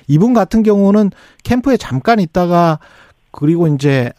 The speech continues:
아버지가 또 대통령의 오랜 뭐 사십 년 직이라고 하니까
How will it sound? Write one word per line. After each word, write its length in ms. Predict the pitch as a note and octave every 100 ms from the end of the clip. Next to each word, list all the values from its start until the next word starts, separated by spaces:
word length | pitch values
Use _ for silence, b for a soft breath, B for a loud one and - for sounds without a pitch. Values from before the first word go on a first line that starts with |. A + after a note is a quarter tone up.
| _ A#2
아버지가 840 | A#2+ D3 F#3+ F3 C3+ C3+ D3 C#3
또 340 | D3+ C3+ A#2+ A2
대통령의 720 | C#3 - E3 D3+ C#3 B2+ A2+
오랜 260 | B2 C3+ D3
뭐 160 | B2+ A#2
사십 280 | F3+ G#3+
년 160 | G3+ D3+
직이라고 480 | - B2+ D#3+ D#3 C3+
하니까 640 | F3+ D#3+ A#2+ G#2+ B2